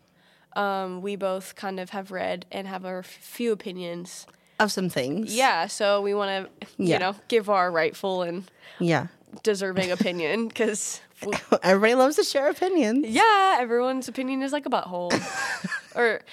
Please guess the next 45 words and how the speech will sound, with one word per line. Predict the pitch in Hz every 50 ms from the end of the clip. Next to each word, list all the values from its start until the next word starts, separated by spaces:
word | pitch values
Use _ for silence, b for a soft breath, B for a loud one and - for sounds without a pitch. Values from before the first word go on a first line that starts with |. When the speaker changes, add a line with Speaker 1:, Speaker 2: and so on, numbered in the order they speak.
| B B B B B -
Speaker 1:
ev-, | 214 214 196 - - -
everyone, | 202 214 214 214 214 208 196 202 190 - _ _ _ _ _ _ _ _ _ _ _ _ -
everyone | - 202 208 208 202
has | 208 196 190 185 196
an | 185
opinion. | - 190 190 - -
Opinions | 190 190 254 240 247 247 226 220
are | 214
like | 202 196 180
buttholes. | 196 180 - 170 165 175
Everyone | 180 170 170 170 170 180
has | 165 165 -
them. | - 160
Speaker 2:
Yeah. | 175 185 185 165 156 139 185
Speaker 1:
That's | - 196 -
what | 185
my | 175 165
dad | 160 147 151
said. | - - - - - - _ _
Speaker 2:
Uh-huh. | - 165 165 160 165 - 143 175 - _ _ _ -
Speaker 1:
But | 208 208 202
it's | 190 185 -
not | 185 170 - -
butthole. | 160 - 185 160 156 165 180
It's | 185 -
censored. | - - 165 185 - - - - - - _ _
It | 190 190
would | 151 -
be | 175
censored | - 170 147 165 - - -
right | 101 107 -
now. | - 262 254 - 247 240 - - 240 214 - - 349 359 311
Speaker 2:
<laughs> |
Speaker 1:
Not | 285 202 214 220 - 214
saying | - - 220 226 214 202 196 185
it. | 180 170 175 185 - - 220 - - -
Speaker 2:
<laughs> | - - -
We're | 247 208 233
not | 226 214 - - 220 226
saying | - - 226 240 214 202 190 180
that. | 165 147 107 - - -
Speaker 1:
No. | - 208 202 180 165 165 170 180 - b b b b b b b b b b
But, | - 262 269
um, | 277 277 269 277 285 277 - _ _ - - -
yeah. | - 339 440 330 202 180